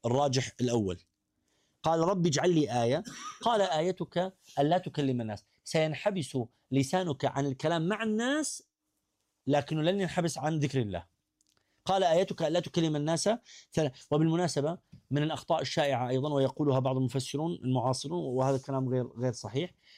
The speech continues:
إنه قالوا إنه هذا كان صيام تعبدي. لا، هذه كانت معجزة من الله. اللي أمرت بأن لا تتكلم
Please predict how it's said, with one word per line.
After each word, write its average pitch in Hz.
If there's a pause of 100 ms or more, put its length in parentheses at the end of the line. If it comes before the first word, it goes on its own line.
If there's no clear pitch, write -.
(200)
إنه 135
قالوا 165
إنه 143
هذا 151
كان 139
صيام 147
تعبدي. 117
لا، 123 (720)
هذه 120
كانت 127
معجزة 135
من 117
الله. 107 (920)
اللي 131
أمرت 202
بأن 180
لا 185
تتكلم 165